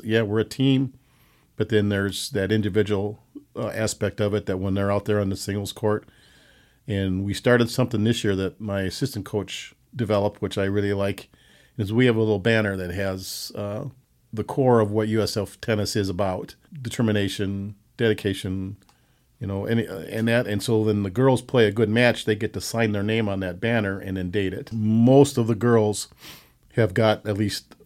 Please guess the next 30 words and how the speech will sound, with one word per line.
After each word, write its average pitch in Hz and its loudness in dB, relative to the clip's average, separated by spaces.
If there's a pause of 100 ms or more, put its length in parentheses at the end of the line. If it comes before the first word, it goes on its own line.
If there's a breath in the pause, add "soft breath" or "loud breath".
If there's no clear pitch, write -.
(120)
uh, 98 -4
one 107 -2
date 104 2
on 104 0
there, 104 -2 (120)
you 101 -6
know, 98 -4
that 95 -8
they 101 0
have. 98 -4 (400 soft breath)
We 107 -4
go 107 -2
back 104 0
and 98 -2
look. 101 -2 (260)
Um, 92 -2 (200)
I 107 2
can 104 -2
go 104 -2
back 107 4
and 101 -2
look 104 -2
at 90 -4
the 95 -4
S 104 0
M 107 2
U 107 0 (100)
match. 110 0
Uh, 95 -4
Emily, 107 0